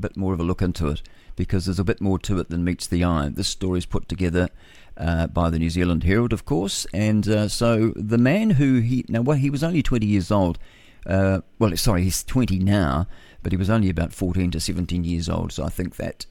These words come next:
makes a little bit of a difference because it, you've got to weigh up the, um,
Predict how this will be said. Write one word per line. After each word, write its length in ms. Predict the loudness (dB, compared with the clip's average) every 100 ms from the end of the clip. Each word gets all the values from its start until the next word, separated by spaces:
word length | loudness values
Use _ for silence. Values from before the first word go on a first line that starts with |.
| -12
makes 320 | -10 -10 -10
a 80 | -8
little 220 | -4 -4
bit 140 | -4 -8
of 100 | -12
a 40 |
difference 580 | -12 -10 -6 -6 -8 -12 -18 -20 -10
because 480 | -8 -2 -2 -2 -6 -10
it, 160 | -12 -12 -10
you've 200 | -6 -4
got 220 | -2 -4 -4
to 260 | -2 -2
weigh 320 | -2 -2 0 0
up 160 | -2 -6
the, 440 | -4 -2 0 -2
um, 300 | -2 -4